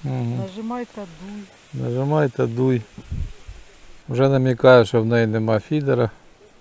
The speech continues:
Speaker 1: Коротше, сидим, ловим. Рибку засолили, ту, що наловили, бо вже деяка не витримала лихої долі. Переїжджали туди-сюди.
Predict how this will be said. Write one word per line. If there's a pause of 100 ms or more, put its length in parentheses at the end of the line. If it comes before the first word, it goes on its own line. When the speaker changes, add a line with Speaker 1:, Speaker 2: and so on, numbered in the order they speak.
(260)
Speaker 1:
Коротше,
сидим, (440)
ловим. (360)
Рибку
засолили,
ту,
що
наловили, (680)
бо
вже
деяка
не
витримала (240)
лихої
долі. (1000)
Переїжджали
туди-сюди.